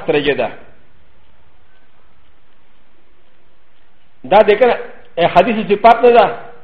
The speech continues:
مثل صفات نه کیږي چې د الله په صورت څرنګه ده. په دا باندې موږ نه پوهیږو چې څرنګه د شان سره لیک ته کنه. او په دې مطلب باندې چې الله په خپل آدم په خپل صورت باندې پیدا کړو، په دې موږ نه پوهیږو.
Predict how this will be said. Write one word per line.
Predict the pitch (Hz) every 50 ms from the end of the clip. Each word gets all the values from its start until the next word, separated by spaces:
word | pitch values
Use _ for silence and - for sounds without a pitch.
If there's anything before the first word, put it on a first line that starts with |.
| - - - - - - - - - - - - - - - - - - -
مثل | 196 262 233 226 214
صفات | 202 202 214 196 185
نه | 196 208 214
کیږي | 196 196 -
چې | 180
د | 170 175
الله | 175 185
په | 185 - 180 -
صورت | - - 170 175 180 180 -
څرنګه | - 185 180 170 165 160
ده. | 156 156 147 151 - - - - - - - - - - - - - - - - - - - - - - - - - - - - - - - - - - - - -
په | 135
دا | 165 196 196
باندې | 190 180 170
موږ | 165 175 180 160
نه | 185
پوهیږو | 214 - 220 202 -
چې | 185 -
څرنګه | - 226 214 185 185
د | 175 170 185 185
شان | - 220 262 262 233 220 185 -
سره | 190 185
لیک | 175 180 196 208 202 -
ته | 190
کنه. | 180 - 302 294 233 - - - - - - - - - - - - - - - - - - - - - - - - - - - - - - - - - - - - - - - - - - - - - - - - - -
او | -
په | - - -
دې | 196 208
مطلب | 196 190 185 - 233 269
باندې | 285 269 240 233 226 -
چې | 208
الله | 196 202 208
په | 202 214
خپل | - 185 185 185 196 202 208 - - - - -
آدم | 156 156 214 226
په | 220 202
خپل | - - 220 202 -
صورت | 180 185 190
باندې | 175 170 175 170 165
پیدا | 165 156 165
کړو، | - 156 - -
په |
دې | 139 156 180 214
موږ | 226 220 202
نه | 208
پوهیږو. | 208 220 196 185 170 143